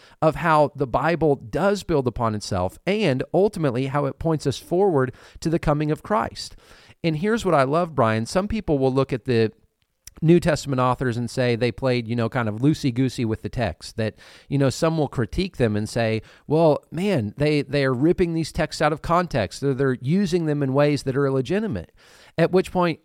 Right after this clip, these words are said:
my response to that would be, no, they're actually doing the same thing that the Old Testament writers did, which is what? They were relating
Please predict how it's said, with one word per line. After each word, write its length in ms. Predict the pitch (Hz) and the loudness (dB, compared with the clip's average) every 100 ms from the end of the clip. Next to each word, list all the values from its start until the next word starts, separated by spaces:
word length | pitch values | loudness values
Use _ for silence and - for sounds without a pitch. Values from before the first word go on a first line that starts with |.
| - | -4
my 160 | 156 | -2
response 480 | 202 190 - 165 147 | 0 -2 -2 -4 -2
to 80 | 139 | 0
that 220 | 151 180 | 2 2
would 120 | 170 | 0
be, 160 | 139 131 | 0 0
no, 520 | 131 180 214 123 117 - - | 0 0 2 2 0 -8 -6
they're 220 | 127 226 | 0 2
actually 400 | 247 226 175 156 | 2 -2 -2 -2
doing 380 | 123 185 202 156 | 2 2 2 0
the 100 | 135 | -2
same 460 | - - 170 175 147 | -2 -4 -2 -2 -4
thing 240 | 170 165 | -2 -2
that 100 | 151 | -2
the 140 | 143 | 0
Old 200 | 147 226 | 2 2
Testament 400 | - 143 - 127 | 0 -4 -2 -6
writers 400 | - 107 101 98 | -2 -2 0 -4
did, 400 | 82 90 85 131 151 _ _ | -4 -6 -4 -6 -12 _ _
which 220 | - 175 180 | -2 0 0
is 160 | 135 | -2
what? 300 | 165 247 - 139 | 0 0 -2 -2
They 160 | 175 | 0
were 160 | 175 170 | 2 2
relating 640 | 156 151 165 214 190 143 | 2 2 0 0 0 -2